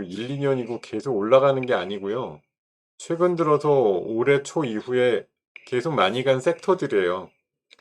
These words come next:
그러니까 언제 고점을 치고 빠질지 모르는 위험성이 다분히 내포가 돼 있는데, 다만 제가 생각하기에 바로 그게 오늘이 아니니까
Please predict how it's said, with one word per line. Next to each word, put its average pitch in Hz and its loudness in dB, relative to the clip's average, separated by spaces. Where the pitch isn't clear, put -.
그러니까 104 4
언제 165 8
고점을 147 0
치고 131 -2
빠질지 151 -2
모르는 110 -6
위험성이 135 0
다분히 107 -8
내포가 90 -4
돼 101 -8
있는데, 98 -6
다만 131 -2
제가 120 0
생각하기에 120 -2
바로 104 -4
그게 117 -2
오늘이 117 0
아니니까 104 -6